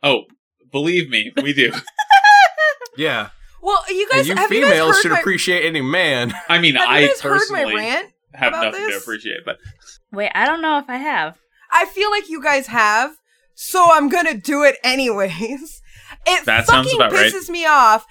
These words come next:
Speaker 4: that men are like, "Oh, you're a fucking slut, you're a fucking whore, fuck you," and then they, like, degrade women. But it's like, "Bitch, you've spent a significant portion of your life to get the things that she is given. Like,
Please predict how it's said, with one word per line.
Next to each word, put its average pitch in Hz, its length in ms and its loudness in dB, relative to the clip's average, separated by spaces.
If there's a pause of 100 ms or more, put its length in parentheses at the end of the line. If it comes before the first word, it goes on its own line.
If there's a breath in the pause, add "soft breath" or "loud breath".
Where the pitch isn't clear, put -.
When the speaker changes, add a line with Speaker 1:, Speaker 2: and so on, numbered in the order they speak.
(120)
Speaker 4:
that 294 180 0
men 339 160 2
are 339 120 2
like, 302 240 4
"Oh, 359 160 4
you're 349 180 -2
a - 40 -10
fucking 311 300 -4
slut, 302 300 -4
you're 330 180 -4
a - 40 -10
fucking 285 300 -2
whore, 269 260 0 (100)
fuck 339 260 2
you," 320 240 -2
and 302 160 -4
then 349 140 -6
they, 370 80 -4
like, 330 180 -2
degrade 269 480 -2
women. 294 340 -6 (240 soft breath)
But 370 100 -10
it's 403 80 -6
like, 392 160 -2 (180)
"Bitch, 427 280 -2
you've 403 260 -2
spent 359 300 -2 (200)
a 302 120 6 (200)
significant 349 760 -4
portion 349 320 -4
of 320 100 -4
your 320 120 -8
life - 380 -2 (100)
to 349 180 -2
get 381 220 -4
the 381 120 -6
things 370 260 -6
that 294 120 -12
she 294 160 -8
is 294 160 -8
given. 202 400 -2
Like, 254 380 -4